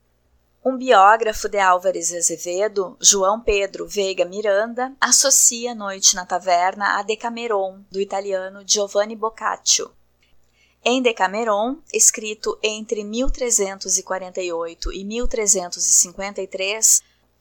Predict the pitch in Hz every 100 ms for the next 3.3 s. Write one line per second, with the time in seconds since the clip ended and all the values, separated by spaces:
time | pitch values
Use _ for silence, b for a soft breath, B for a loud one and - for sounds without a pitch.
0 | - - 208 220 240 240 254 - - -
1 | 240 233 226 233 220 240 254 262 254 -
2 | 208 196 202 - 170 - 202 214 196 208
3 | - 233